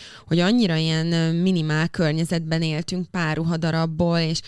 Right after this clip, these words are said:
és pár, ö, szépségáp-, szépségápolási, hogyha a fogkrém annak számít,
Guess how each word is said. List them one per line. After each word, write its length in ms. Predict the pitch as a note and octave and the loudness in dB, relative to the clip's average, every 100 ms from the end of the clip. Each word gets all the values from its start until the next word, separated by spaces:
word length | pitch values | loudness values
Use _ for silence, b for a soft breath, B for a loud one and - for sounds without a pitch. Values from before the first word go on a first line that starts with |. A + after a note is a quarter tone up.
| B B | B B
és 140 | - - | -8 -2
pár, 420 | E3+ E3+ E3 - | 0 0 -2 -4
ö, 240 | - E3 D#3+ | -4 -2 -2
szépségáp-, 800 | D#3+ E3+ E3 - E3+ F3 E3 - - D#3+ - _ - | -2 -4 -4 -4 -2 -2 -4 -6 -10 -10 -14 _ -16
szépségápolási, 1200 | - - - - E3+ - - F#3+ F3 F3 G3 G3+ B B - | -6 -4 -4 -2 -2 -2 -2 -2 0 0 -2 -2 B B -4
hogyha 260 | F#3+ - | -2 0
a 40 | G3 | 0
fogkrém 500 | - F#3 - G3+ G#3 | 0 -4 0 2 2
annak 280 | G3 G#3+ G3 | 4 2 0
számít, 640 | - A3+ F#3+ G#3 B3 - | 2 2 4 6 6 4